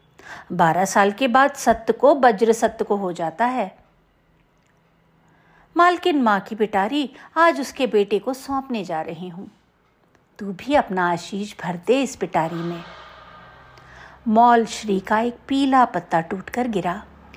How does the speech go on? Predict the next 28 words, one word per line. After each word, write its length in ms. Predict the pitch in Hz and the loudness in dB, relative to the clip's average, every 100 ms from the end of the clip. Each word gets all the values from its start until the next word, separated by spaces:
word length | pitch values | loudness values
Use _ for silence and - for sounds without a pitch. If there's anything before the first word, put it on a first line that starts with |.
| - - - | -20 -14 2
ताजमणि 560 | 185 190 190 180 175 240 | 4 4 2 0 2 4
अंधेरे 440 | 226 170 185 185 | 2 2 0 0
में 120 | 175 | 0
उस 160 | 233 262 | 0 -2
पत्ते 380 | - 190 - 190 | -4 -6 -6 -6
को 160 | - | -4
ढूंढने 420 | 262 196 202 202 214 | -4 -2 -2 -2 -2
लगी। 360 | 180 175 202 - - - | -2 -4 -8 -8 -12 -12
हाँ, 540 | - 214 247 277 277 247 - - | -6 0 2 4 4 2 -6 -6
यही 360 | 208 214 214 302 | -2 0 4 2
पत्ता 420 | 302 247 - 247 | 4 -2 2 4
है। 360 | 233 233 302 339 - - _ _ - _ - | 4 4 4 4 0 -18 _ _ -20 _ -4
पत्ता 360 | 170 - 220 233 | -4 0 2 4
नहीं, 340 | 190 180 302 320 - - | 2 0 -2 -2 -16 -8
तुम्हारा 400 | 190 156 180 233 | -6 -4 0 2
आशीष 720 | 226 160 - - 254 330 339 | 2 0 -6 -2 4 4 4
है। 240 | 226 160 - - _ - _ | 0 0 -4 -20 _ -20 _
बल 440 | 240 185 269 294 240 | -6 2 4 4 4
दो 180 | 196 185 | 4 2
जिद्दा 420 | 175 185 - 180 | 2 -6 -2 -4
के 180 | 185 214 | -2 -6
सामने 520 | - 175 185 202 285 277 - - | -4 -4 -4 -2 -4 -6 -18 -8
मैं 180 | 262 269 | -6 -6
पत्थर 500 | 185 175 - - 277 | -8 -10 -12 -4 -4
की 160 | 285 220 | -2 -4
मूरत 400 | 190 196 175 175 | -4 -6 -8 -8
बन 200 | 202 185 | -10 -8
जाऊं। 280 | 185 190 196 | -8 -8 -10